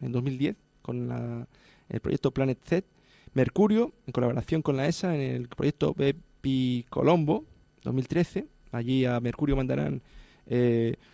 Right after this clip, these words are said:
u-, dos satélites. Y también tenemos que señalar que otro país asiático se suma a esta, a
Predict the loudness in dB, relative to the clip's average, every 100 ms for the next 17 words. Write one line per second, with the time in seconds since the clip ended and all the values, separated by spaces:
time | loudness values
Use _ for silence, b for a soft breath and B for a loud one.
0 | b 0 6 6 6 4 4 4 2 0
1 | 0 -4 -8 _ _ _ _ _ _ _
2 | _ _ _ b b b b b b _
3 | 0 2 4 6 6 6 2 2 4 4
4 | 4 4 4 6 4 4 2 4 2 6
5 | 8 8 6 6 2 0 -2 2 4 4
6 | 4 2